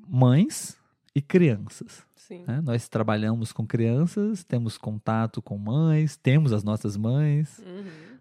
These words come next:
Speaker 1: A Letícia ainda não é mãe. Quando,
Speaker 2: <laughs>
Speaker 1: quando você for mãe, Letícia, você vai ser mãe raiz ou mãe Nutella?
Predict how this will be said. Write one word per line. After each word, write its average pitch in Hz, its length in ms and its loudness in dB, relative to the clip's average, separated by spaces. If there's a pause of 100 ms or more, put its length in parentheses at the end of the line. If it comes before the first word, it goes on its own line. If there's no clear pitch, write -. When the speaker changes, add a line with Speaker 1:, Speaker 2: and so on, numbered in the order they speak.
Speaker 1:
A 107 60 -4
Letícia 110 360 -2
ainda 110 180 0
não 117 160 2
é 110 80 2
mãe. 139 540 0 (180)
Quando, 165 220 0
Speaker 2:
<laughs> - 0 -
Speaker 1:
quando 165 240 0
você 151 240 2
for 139 300 4
mãe, 127 240 4
Letícia, 110 440 -4
você 110 280 -2
vai 117 160 -2
ser 117 320 0
mãe 117 340 4
raiz 113 600 -2
ou 180 100 -2
mãe 165 160 0
Nutella? 131 580 -6